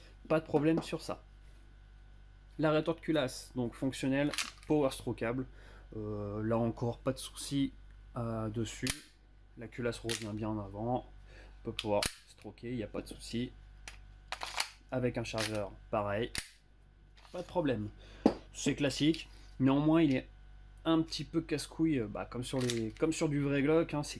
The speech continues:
casse-couille à, à manipuler si on a des petites mains. Non, moi, avec mes grosses paluches, j'ai pas de souci.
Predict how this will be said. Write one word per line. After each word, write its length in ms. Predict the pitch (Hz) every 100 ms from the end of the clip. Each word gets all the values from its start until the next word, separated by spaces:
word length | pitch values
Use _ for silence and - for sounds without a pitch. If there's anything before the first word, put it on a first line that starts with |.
| -
casse-couille 400 | 131 - 143 139
à, 340 | 113 104 101 -
à 80 |
manipuler 480 | 120 131 135 - 139
si 120 | 135
on 60 | 120
a 60 | 113
des 140 | 117
petites 240 | - 117
mains. 200 | 127 135 147 - - - - - - - - - - - - - - - - - 139
Non, 80 | 131
moi, 140 | 123
avec 120 | 120 139
mes 80 |
grosses 220 | 127 131 131
paluches, 480 | 120 131 - - - - - - - - - 120
j'ai 200 | 113 147
pas 140 | 151
de 60 | -
souci. 320 | 147 -